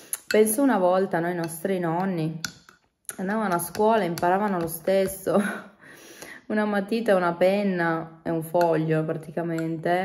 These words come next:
e, e l'abecedario, <laughs> i libri. Adesso veramente è il compassino, è il compassuccio, è la squadretta più grande,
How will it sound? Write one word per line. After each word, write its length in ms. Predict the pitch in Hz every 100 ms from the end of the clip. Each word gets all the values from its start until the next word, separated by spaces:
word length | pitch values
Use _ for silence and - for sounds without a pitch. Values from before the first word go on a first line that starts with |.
| -
e, 80 | -
e 840 | 156 151 - 160 147 151 - 151 - _ - - - _ -
l'abecedario, 1160 | 185 180 190 - 180 170 165 170 170 175 175 220 202 - - -
<laughs> 420 | - - 240 -
i 160 | 190
libri. 680 | 180 175 170 160 170 170 - - - - - - - _ _ _ _ _ _ - -
Adesso 460 | 175 226 - -
veramente 680 | 208 160 165 175 180 160 156
è 60 | 175
il 140 | 190
compassino, 960 | 202 214 214 214 220 - 196 202 214 214
è 80 | -
il 160 | 175 190
compassuccio, 1080 | 208 208 202 202 - 202 196 - - - -
è 120 | 185
la 120 | 185
squadretta 840 | 196 - 208 196 190 196 190 - -
più 380 | - - 214 214
grande, 540 | 185 185 202 202 -